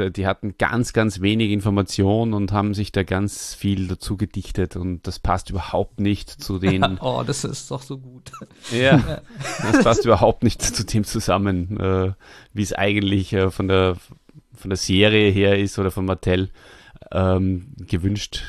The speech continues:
Speaker 1: geworden wäre.
Speaker 2: Also ich werd auf alle Fälle jetzt auch mal in eurem Podcast reinhören und gleichzeitig die erste Folge.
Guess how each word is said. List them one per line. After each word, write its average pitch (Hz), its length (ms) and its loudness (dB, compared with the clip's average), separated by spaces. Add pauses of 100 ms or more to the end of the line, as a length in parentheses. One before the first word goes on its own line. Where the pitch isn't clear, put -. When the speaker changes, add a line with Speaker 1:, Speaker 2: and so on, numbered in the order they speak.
(120)
Speaker 1:
geworden 85 560 -2
wäre. 85 180 0
Speaker 2:
Also 82 200 0
ich - 300 -8
werd 120 220 -4
auf 120 120 -6
alle 131 220 -2
Fälle 131 200 -2
jetzt 127 240 -4
auch 139 220 0
mal 135 120 -2
in 131 60 -2
eurem 123 300 -2
Podcast 139 480 -4
reinhören 127 360 -2
und 120 120 -4
gleichzeitig 120 640 0
die - 140 -6
erste 110 300 -4
Folge. - 440 -8